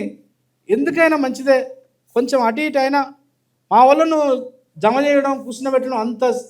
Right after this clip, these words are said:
చిన్న పని కాదు. ఎందుకంటే మా వాళ్ళందరూ ఏమనుకుంటారంటే మాకు తెలియని సమస్య ఏముందని అనుకుంటారు. అయినప్పటికీ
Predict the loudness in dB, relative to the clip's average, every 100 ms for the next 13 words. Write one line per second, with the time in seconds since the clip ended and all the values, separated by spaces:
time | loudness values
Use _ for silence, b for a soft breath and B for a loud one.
0 | _ -8 -6 -4 -4 -2 0 0 0 -12
1 | _ _ _ _ -4 -2 -2 -2 -2 0
2 | -2 0 2 2 0 -2 -6 -4 -4 -6
3 | -8 _ _ _ -2 0 2 2 2 0
4 | -2 -6 -4 -2 -2 -2 -4 -6 -10 -10
5 | -10 -12 _ _ _ _ _ _ _ 0
6 | 2 2 0 2